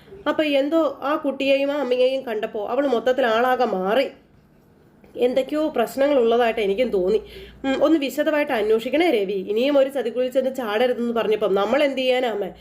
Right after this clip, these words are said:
അതെല്ലാം അവൾ, ആ, സുധിയുടെ അമ്മയല്ലേ, അവളല്ലേ ഇതിനെല്ലാം ഒരുക്കം കാണിച്ചു വെച്ചിരിക്കുന്നത്. എന്തായാലും സുധിയുടെ കാര്യത്തിൽ, ആ, ചന്ദ്രൻ മോശം വരത്തില്ലല്ലോ. പിന്നെ പെങ്കൊച്ച് കുഴപ്പമില്ല, കൊള്ളാം. സുധിയുടെ കാര്യങ്ങളൊക്കെ അറിഞ്ഞ്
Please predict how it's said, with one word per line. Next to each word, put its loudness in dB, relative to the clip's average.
അതെല്ലാം 2
അവൾ, 0
ആ, 2
സുധിയുടെ 0
അമ്മയല്ലേ, 0
അവളല്ലേ 2
ഇതിനെല്ലാം 0
ഒരുക്കം 0
കാണിച്ചു -2
വെച്ചിരിക്കുന്നത്. -2
എന്തായാലും 0
സുധിയുടെ -2
കാര്യത്തിൽ, 2
ആ, 0
ചന്ദ്രൻ 4
മോശം 2
വരത്തില്ലല്ലോ. 4
പിന്നെ 0
പെങ്കൊച്ച് 0
കുഴപ്പമില്ല, 4
കൊള്ളാം. -2
സുധിയുടെ 4
കാര്യങ്ങളൊക്കെ 0
അറിഞ്ഞ് 0